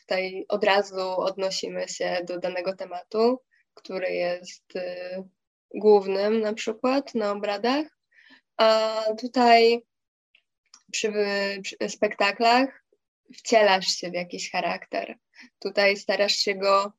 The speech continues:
jak najbardziej przedstawić publice i gdzieś tam nawet chcesz, żeby go pokochali, darzyli nawet takim samym uczuciem jak ty. I tutaj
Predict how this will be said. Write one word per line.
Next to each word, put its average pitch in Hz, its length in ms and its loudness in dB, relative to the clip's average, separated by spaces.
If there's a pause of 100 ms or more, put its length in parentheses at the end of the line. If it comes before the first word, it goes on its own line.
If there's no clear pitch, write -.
(200)
jak 196 120 -2
najbardziej 208 540 0
przedstawić 208 680 -2
publice 262 880 -2 (140)
i 226 680 -2 (840)
gdzieś 240 280 2
tam 240 220 4
nawet 208 280 2
chcesz, 208 360 -2
żeby 202 220 -2
go 190 160 -6
pokochali, 208 880 -4 (200)
darzyli 208 540 0
nawet 190 300 -4
takim 202 300 -10
samym 190 360 -4
uczuciem 196 460 -8
jak 180 200 -4
ty. 208 340 -2 (760)
I 240 360 2
tutaj 240 600 4